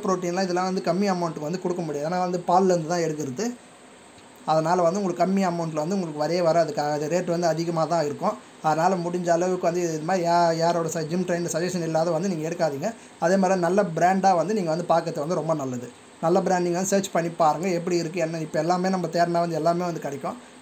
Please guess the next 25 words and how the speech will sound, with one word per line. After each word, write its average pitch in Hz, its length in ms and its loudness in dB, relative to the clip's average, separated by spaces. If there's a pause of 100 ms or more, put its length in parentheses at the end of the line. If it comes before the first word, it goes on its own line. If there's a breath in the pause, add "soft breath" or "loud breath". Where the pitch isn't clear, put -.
நிறைய 185 220 4
பேர் 160 140 2
வந்து 190 160 2
அதை 202 120 -6
தேடுறது 180 340 0
வந்து 165 140 -6
கிடையாது. 147 240 -2
நீங்க 151 140 -4 (300)
இது 151 180 -6 (520 loud breath)
எந்த 180 140 4
பிராண்ட் 180 220 2
நல்லா 170 240 4
இருக்கோ 175 200 -2 (140)
இது 156 200 -4
எடுத்து 165 260 -4
ஆ-, 160 180 2 (140)
ஆல்-, 170 240 2
already 180 320 2
யூஸ் 196 160 0
பண்ணிக்கிற 156 400 -2
சஜஷன் 160 320 -2
வந்து 160 180 -6
கேளுங்க. 156 260 -2 (400 loud breath)
அவங்க 165 220 2
என்ன 196 140 0